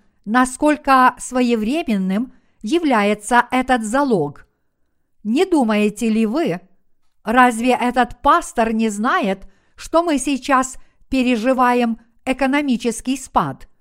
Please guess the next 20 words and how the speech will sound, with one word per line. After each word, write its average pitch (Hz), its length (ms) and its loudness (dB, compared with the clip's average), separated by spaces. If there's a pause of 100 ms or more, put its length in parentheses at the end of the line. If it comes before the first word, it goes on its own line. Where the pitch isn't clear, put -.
(480)
Я 254 260 6
уже 254 280 2
рассказал 247 720 0
вам 190 300 0
историю 262 760 -2 (220)
о 254 120 2
коробке 254 560 0
с - 100 -8
едой. 202 540 -4 (640)
Я 240 220 4
понимаю, 240 760 0 (180)
что - 280 0
вы 269 260 0
по-прежнему 240 1000 0 (240)
беспокоитесь 226 1300 -2
и 254 140 -2
сомневаетесь. 233 1120 -4 (680)
Возможно, 220 920 2
вы 254 200 -2
также 214 600 0